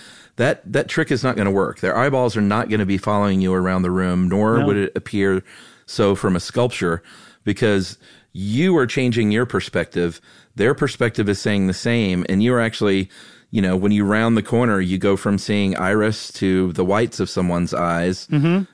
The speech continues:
Speaker 1: and then the back of their head, and then eventually back around again.
Speaker 2: And not only that, you know, you're seeing more iris or less iris or more white or,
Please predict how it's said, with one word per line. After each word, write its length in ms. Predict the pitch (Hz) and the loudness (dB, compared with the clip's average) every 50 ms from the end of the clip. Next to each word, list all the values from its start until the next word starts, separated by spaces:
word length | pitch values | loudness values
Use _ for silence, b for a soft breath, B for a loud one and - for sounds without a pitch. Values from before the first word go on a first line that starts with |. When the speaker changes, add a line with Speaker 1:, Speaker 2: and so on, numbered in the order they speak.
| _ - | _ -4
Speaker 1:
and 120 | 95 92 | -2 0
then 160 | 92 95 95 | 2 2 2
the 100 | 87 92 | 2 0
back 240 | 87 87 87 90 - | 0 0 0 -2 -2
of 100 | - 87 | -2 0
their 120 | 98 95 90 | 0 0 0
head, 260 | 87 90 87 87 90 | 0 0 0 2 2
and 200 | 92 92 95 95 | 2 2 2 2
then 120 | 92 92 92 | 2 0 0
eventually 480 | 85 92 95 92 - - 98 95 92 | 0 0 -2 -2 -2 -2 -2 0 0
back 260 | 82 82 85 82 - | 0 -2 -4 -4 -2
around 280 | 87 95 110 120 107 85 | -2 0 0 0 0 -2
again. 380 | 78 71 - 50 - - - - - B B B B B B B | -4 -6 -8 -10 -10 -12 -16 -18 -20 B B B B B B B
Speaker 2:
And 140 | 156 147 | 0 2
not 180 | 175 175 196 196 | 2 2 4 2
only 280 | 214 202 180 175 160 143 | 2 0 0 0 0 2
that, 380 | 131 180 196 190 151 139 139 - | 2 2 2 4 2 0 -2 -2
you 100 | - 151 | -2 0
know, 100 | 143 143 | 0 2
you're 120 | 143 151 147 | 2 0 0
seeing 320 | - - 165 156 151 143 | -2 -2 -2 0 0 0
more 260 | 139 131 139 147 139 135 | 0 2 2 4 4 4
iris 340 | 131 139 139 143 139 - - | 4 4 4 2 0 0 -2
or 80 | 135 120 | -2 0
less 240 | 127 135 127 - | 0 0 0 0
iris 300 | 139 131 135 135 131 - | 0 0 0 0 0 -2
or 60 | 131 120 | -4 -4
more 260 | 120 127 135 139 131 | -2 0 0 2 2
white 260 | 131 131 135 139 139 - | 2 2 0 0 -2 -4
or, 180 | 143 131 123 | -4 -6 -6